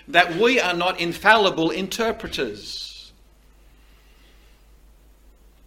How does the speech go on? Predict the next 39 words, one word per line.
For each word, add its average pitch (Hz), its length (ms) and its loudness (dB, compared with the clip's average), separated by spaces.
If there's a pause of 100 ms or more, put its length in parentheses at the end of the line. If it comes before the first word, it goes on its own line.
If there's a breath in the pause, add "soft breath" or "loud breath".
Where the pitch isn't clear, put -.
(160)
There 151 140 -6
are 160 40 -2
many 240 260 2
factors. 139 460 -2
We 170 80 -2
have 180 100 -4
to 170 80 -4
recognise 151 400 -2
there 156 100 -4
are 156 40 -2
many 208 420 0
factors 151 1000 -4 (2000)
that 147 220 0
are 196 240 6
at 202 120 2
work 190 360 0
in 233 260 2
us 170 260 -2
which 190 280 -4
affect 254 420 -2
the 208 60 -2
way 185 340 0
that 165 180 -4
we 185 140 -2
approach 202 520 0
Scripture, - 340 -6
the 160 80 -4
way 185 120 2
that 190 120 -2
we 175 100 -4
receive 220 580 0
Scripture, 185 300 -8
the 175 100 -4
way 196 200 2
that 190 80 -6
we 175 80 -6
seek 214 260 -2
to 196 80 -4
understand 196 640 0